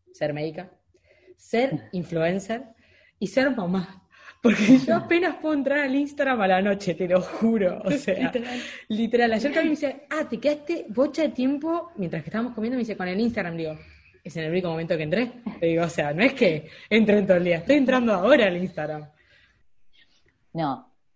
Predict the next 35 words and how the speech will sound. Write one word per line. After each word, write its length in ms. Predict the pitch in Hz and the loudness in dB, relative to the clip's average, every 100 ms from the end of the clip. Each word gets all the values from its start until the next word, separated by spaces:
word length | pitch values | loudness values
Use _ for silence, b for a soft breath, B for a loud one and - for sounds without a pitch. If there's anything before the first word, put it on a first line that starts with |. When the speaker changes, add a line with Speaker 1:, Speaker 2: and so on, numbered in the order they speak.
| _ | _
Speaker 2:
es 100 | 233 | -2
difícil. 540 | 254 247 247 302 349 349 _ _ _ | 0 0 -2 0 0 -4 _ _ _
Eh, 300 | 170 165 160 - | -4 -4 -4 -4
yo 160 | 220 | -4
creo 340 | 214 220 226 214 | 0 2 0 0
que 320 | 175 190 185 | 0 0 -2
yo 140 | - 175 | -8 -6
soy 120 | 202 | -6
muy 180 | 175 170 | -6 -4
como 440 | 175 160 135 127 131 | -4 -2 -4 -6 -10
así, 360 | - 147 202 - _ | -12 -10 -10 -16 _
y 540 | 180 156 147 139 131 - - - | -8 -6 -6 -8 -10 -12 -16 -14
acá 300 | 151 165 165 | -8 -2 0
en 80 | 160 | 0
casa 300 | 160 170 196 | -2 -4 -4
estamos 340 | 185 165 160 - | -8 -8 -8 -8
como 240 | 139 131 | -8 -6
muy 520 | 131 143 151 147 - - | -6 -6 -6 -8 -10 -8
organizados, 880 | 143 139 139 131 165 156 185 196 - | -6 -4 -4 -4 -2 2 2 2 -2
y 60 | 143 | -10
yo 180 | 151 - | -10 -8
cumplo 340 | 160 156 156 | -8 -2 -2
como 200 | 135 131 | 0 -4
esa 180 | 139 156 | -4 0
organización. 760 | 151 127 123 120 - 131 185 - b b | 0 -2 -8 -12 -8 -8 -8 -14 b b
Speaker 1:
Claro. 280 | _ 131 151 | _ -8 -4
Speaker 2:
Eh, 400 | 139 127 123 120 | -2 -2 -6 -10
yo 180 | - - | -8 -4
ahora 120 | 165 | -2
estoy 120 | 185 - | -2 -2
trabajando 400 | 165 147 165 160 | -2 -2 -4 -4
desde 200 | 151 151 | -4 -2
casa, 380 | 202 202 214 185 | -2 -2 -6 -6
como 200 | 123 120 | -8 -8
muchos 540 | 139 139 - - | -8 -8 -8 -10